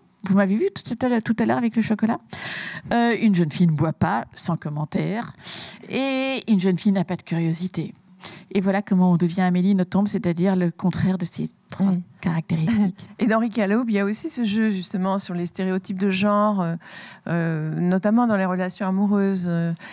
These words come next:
Speaker 2: euh, celui qui souffre et, et celui qui fait souffrir. C'est pas toujours, euh, contrairement à ce qu'on pense dans les stéréotypes, euh, l'homme qui, qui est indifférent et,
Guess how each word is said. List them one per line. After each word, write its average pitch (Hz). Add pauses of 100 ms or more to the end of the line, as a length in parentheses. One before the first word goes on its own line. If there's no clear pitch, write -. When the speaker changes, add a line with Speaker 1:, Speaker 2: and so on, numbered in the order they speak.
(240)
Speaker 2:
euh, 165
celui 165
qui -
souffre 214
et, 160
et 175
celui 175
qui -
fait 170
souffrir. 196 (540)
C'est 185
pas 208
toujours, 202
euh, 156
contrairement 170
à 170
ce -
qu'on 151 (100)
pense 180
dans 165
les 156
stéréotypes, 165
euh, 160 (360)
l'homme 190
qui, 160
qui -
est 165
indifférent 165
et, 170